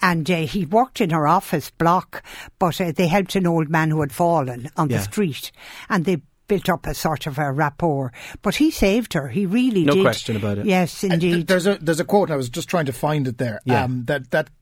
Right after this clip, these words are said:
Speaker 3: in many ways sums it up. Uh, she's quite funny. Uh, I don't know whether it's intentional on the part of the
Speaker 1: Mm.
Speaker 3: character, but th-, this is about drinking from her favourite mug. "I purchased it in a charity shop some years ago, and it has a photograph of a moon-faced man.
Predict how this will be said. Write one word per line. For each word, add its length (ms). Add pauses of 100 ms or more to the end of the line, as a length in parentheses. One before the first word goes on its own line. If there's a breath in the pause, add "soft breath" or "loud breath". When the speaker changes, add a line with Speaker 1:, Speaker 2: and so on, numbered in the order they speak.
(320)
Speaker 3:
in 140
many 240
ways 260
sums 220
it 80
up. 280
Uh, 300 (100)
she's 200
quite 280
funny. 360 (240)
Uh, 400 (160)
I 80
don't 160
know 80
whether 240
it's 120
intentional 600
on 80
the 60
part 220
of 60
the 60
Speaker 1:
Mm. 40
Speaker 3:
character, 300
but 140 (320 loud breath)
th-, 180
this 240
is 100
about 200 (100)
drinking 400
from 240
her 100
favourite 440
mug. 300 (440 loud breath)
"I 80
purchased 480
it 120
in 100
a 60
charity 440
shop 260
some 220
years 260
ago, 280 (100)
and 100
it 80
has 140
a 60
photograph 600
of 120
a 80
moon-faced 640
man. 340